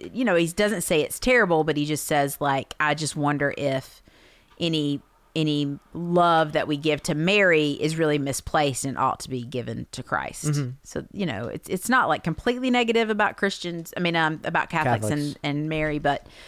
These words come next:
Speaker 1: you know, there's je-, definitely, like, an, um, not a positive spin on that. And I was like, I, I was like, "S-, I totally agree with that," 'cause
Speaker 2: <laughs>
Speaker 1: Catholics are,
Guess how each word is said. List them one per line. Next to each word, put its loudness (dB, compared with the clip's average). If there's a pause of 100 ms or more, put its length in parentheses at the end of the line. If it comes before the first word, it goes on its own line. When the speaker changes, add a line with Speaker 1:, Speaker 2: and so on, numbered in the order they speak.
(160)
Speaker 1:
you 2
know, 6
there's 4
je-, 4
definitely, 0 (180)
like, 0
an, 0
um, -4 (160)
not 4
a 2
positive 0
spin -4
on -6
that. 2
And 0
I 2
was 0
like, -6
I, 2
I -2
was -4
like, -6
"S-, -12
I 0
totally 2
agree 2
with 0
that," -4 (340)
'cause 2
Speaker 2:
<laughs> -12
Speaker 1:
Catholics 0
are, 0